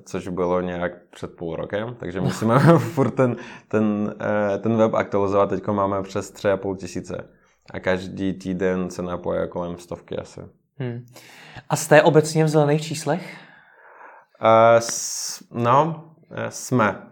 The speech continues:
Speaker 1: Občas. To znamená, že
Speaker 2: <laughs>
Speaker 1: tě-, tím, jak působíme v cestovním ruchu, tak, eh, tam,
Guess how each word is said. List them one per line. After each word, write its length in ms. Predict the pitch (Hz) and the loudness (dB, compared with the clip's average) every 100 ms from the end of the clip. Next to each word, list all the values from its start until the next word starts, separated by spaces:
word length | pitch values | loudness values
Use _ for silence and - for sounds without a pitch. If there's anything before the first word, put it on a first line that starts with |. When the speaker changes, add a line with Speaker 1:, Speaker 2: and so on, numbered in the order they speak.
| _ _ _ | _ _ _
Speaker 1:
Občas. 600 | 117 - 110 92 - - _ _ 139 - | -6 0 2 2 -2 -18 _ _ -8 -4
To 100 | 113 | -2
znamená, 460 | 107 113 110 113 117 | 0 0 0 0 0
že 160 | 110 110 - | 2 0 8
Speaker 2:
<laughs> 160 | 185 185 | 8 8
Speaker 1:
tě-, 80 | 120 | 0
tím, 200 | 131 135 | 0 -2
jak 140 | 135 | -4
působíme 500 | 139 139 135 135 127 | -6 -2 -2 0 -2
v 120 | 131 113 | -4 -6
cestovním 600 | 113 123 - 120 127 127 | -6 -10 -6 -4 0 0
ruchu, 320 | 110 123 110 95 | 0 -2 -4 -4
tak, 400 | 90 90 - 98 98 98 98 | -4 -6 -6 -2 2 2 0
eh, 40 | |
tam, 380 | 95 98 95 | 0 -2 -4